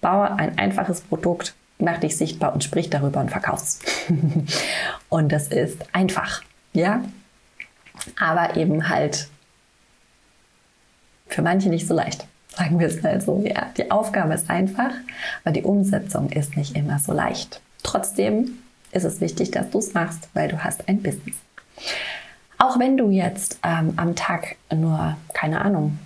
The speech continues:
drei, vier Stunden für dein Business hast, so wie ich, ist es natürlich wichtig,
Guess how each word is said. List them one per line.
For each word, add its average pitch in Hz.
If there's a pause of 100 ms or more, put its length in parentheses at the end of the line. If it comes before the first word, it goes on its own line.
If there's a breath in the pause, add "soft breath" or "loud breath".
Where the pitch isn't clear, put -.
(100)
drei, -
vier 170
Stunden 190
für -
dein 156
Business 196
hast, 156
so -
wie 160
ich, - (500 loud breath)
ist 190
es 185
natürlich 165
wichtig, 185